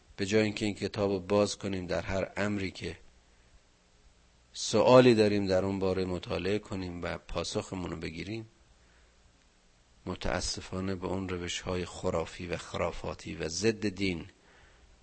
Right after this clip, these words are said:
و شرک و دروغ و تحریف و همه نسبت‌های بیجایی که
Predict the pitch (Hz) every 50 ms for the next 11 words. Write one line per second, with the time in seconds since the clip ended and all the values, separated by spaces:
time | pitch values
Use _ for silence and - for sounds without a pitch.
0 | - - 82 87 92 - - - - 139 151 156 151 123 - - - - - -
1 | - - - - - - _ _ _ - - 90 87 80 85 101 101 107 127 135
2 | 135 127 101 - - - - - - _ _ _ _ _ _ _ _ _ _ _
3 | _ _ _ _ _ _ _ - - - 90 - - - 110 104 92 - 113 123
4 | 143 151 139 131 - - - - - - - - - _ _ _ _ - _ _
5 | _ _ - - - 92 95 92 104 107 117 127 143 147 139 135 123 110 - -
6 | 113 107 101 - - 107 107 104 101 92 98 98 90 87 98 98 95 92 87 -
7 | - 92 87 87